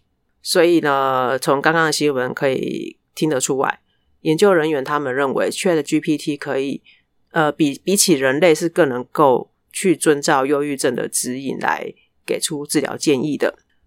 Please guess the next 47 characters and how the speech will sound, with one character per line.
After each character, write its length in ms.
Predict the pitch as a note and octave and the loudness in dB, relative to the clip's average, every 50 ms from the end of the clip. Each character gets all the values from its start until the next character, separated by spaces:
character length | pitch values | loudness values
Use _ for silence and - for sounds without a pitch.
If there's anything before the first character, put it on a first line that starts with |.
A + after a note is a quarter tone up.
| _ _ _ | _ _ _
而 140 | - C#3+ D#3+ | -2 -2 0
且 140 | - F3+ D3 | 2 2 0
呢， 120 | C#3 C3 | 0 -2
比 80 | - - | -2 0
较 160 | - D3+ C#3 | 2 2 2
不 100 | - C3+ | 2 0
会 240 | B2+ C#3+ D#3+ D#3 D3 | 0 2 2 2 2
受 220 | C#3+ - E3+ D3 | 2 2 2 2
到 180 | D3+ C#3+ C#3 C#3 | 2 0 0 0
一 60 | C#3+ | 2
些 140 | D3+ D3 C#3 | 2 0 0
有 120 | C3+ - | 0 0
的 120 | - F2+ | -2 -2
没 120 | F2 F2+ - | -4 -4 -4
的 80 | G2 | -4
因 180 | F2+ - D#3+ E3+ | -2 -2 -2 0
素 300 | F3 - G3 D#3+ - - - _ _ _ _ | 2 2 0 0 0 -4 -12 _ _ _ _
来 260 | - - B2+ B2+ B2+ | -4 -2 -2 -2 -2
影 240 | C3+ - - C#3 C#3+ | -4 -4 -6 -6 -4
响 180 | - - C3 B2 | -4 -4 -4 -4
他 380 | - C#3+ C3+ C3+ C3 C3+ C#3 - | -2 -2 0 0 -2 -4 -6 -12
提 220 | - - C#3 C3 | -14 -12 -10 -8
出 180 | - - D3 C3+ | -6 -6 -6 -4
的 160 | C#3+ B2 A#2+ | -4 -4 -4
一 40 | A#2 | -4
些 140 | - B2+ B2+ | -4 -4 -4
治 140 | - - C3+ | -4 -4 -6
疗 140 | - - - | -6 -6 -6
建 180 | - - A#2 - | -6 -6 -6 -6
议， 200 | - - - - | -6 -8 -10 -10
比 80 | - - | -8 -8
如 80 | - - | -6 -4
说 180 | - C3+ C#3 | -4 -6 -6
什 100 | - - | -6 -10
么 220 | - - - - - | -12 -14 -12 -8 -6
性 240 | - - D3 C#3 - | -6 -6 -6 -8 -8
别 160 | - - - | -8 -8 -6
啊、 260 | D3 D3 D3 B2+ - | -4 -2 -2 -2 -2
社 200 | E3+ - F3 E3 | -2 -2 -2 -2
经 180 | D#3+ - E3+ F#3 | -2 -2 -6 -6
地 160 | - G3+ F#3+ | -4 -2 0
位 220 | F#3+ G3+ G3+ G3 | 0 0 0 0
啊 300 | F#3+ F#3 F#3 F3+ F3+ F#3 | 0 0 0 0 0 -2
这 140 | F3+ - F3+ | -2 -2 -2
一 100 | E3 E3 | -2 -2
些 180 | E3 - D3+ C#3+ | -2 0 -2 -2
的。 220 | C#3 - - - | -2 -4 -6 -8